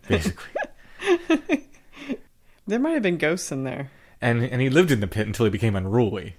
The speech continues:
Speaker 2: Mm-hmm.
Speaker 1: That's the thing. That's the tragic thing. It was, everybody was fine to let him live there. It's, it's apparently, it's just
Speaker 2: Mm-hmm.
Speaker 1: when he got <laughs> unruly that they, "All right, time for you to go."
Speaker 2: Yeah, I wonder what the tipping point was there.
Speaker 1: <laughs> Yeah.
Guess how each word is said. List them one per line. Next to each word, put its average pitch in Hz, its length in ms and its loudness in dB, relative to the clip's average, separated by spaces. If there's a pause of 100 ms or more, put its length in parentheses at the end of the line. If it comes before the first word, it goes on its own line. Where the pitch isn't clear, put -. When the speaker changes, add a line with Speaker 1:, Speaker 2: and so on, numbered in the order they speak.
Speaker 2:
Mm-hmm. 185 180 -4
Speaker 1:
That's 135 200 2
the 139 80 2
thing. 117 300 2
That's 123 220 2
the 120 280 -2
tragic 123 540 -2
thing. 101 340 -2
It 113 160 -4
was, 107 300 -2 (600)
everybody 139 300 8
was 113 160 2
fine 139 260 4
to 104 60 2
let 98 180 0
him 92 120 -2
live 117 180 2
there. 92 140 -2
It's, 92 120 -6
it's - 260 -8
apparently, 101 800 -2 (240)
it's 113 160 -8
just 180 220 -2
Speaker 2:
Mm-hmm. 117 80 -2
Speaker 1:
when 110 100 0
he 98 60 -4
got 104 180 0
<laughs> 101 120 0
unruly 107 520 0 (340)
that 98 160 -4
they, 87 240 -4 (440)
"All 147 100 8
right, 113 180 4
time 113 180 0
for 107 100 -4
you 104 100 2
to 98 60 -2
go." 92 100 2
Speaker 2:
Yeah, 285 60 8
I - 20 8
wonder 339 200 6
what 311 140 2
the 185 80 0
tipping 220 360 2
point 139 220 -2
was 143 220 -4
there. 160 260 6
Speaker 1:
<laughs> 135 240 -4
Yeah. 143 380 0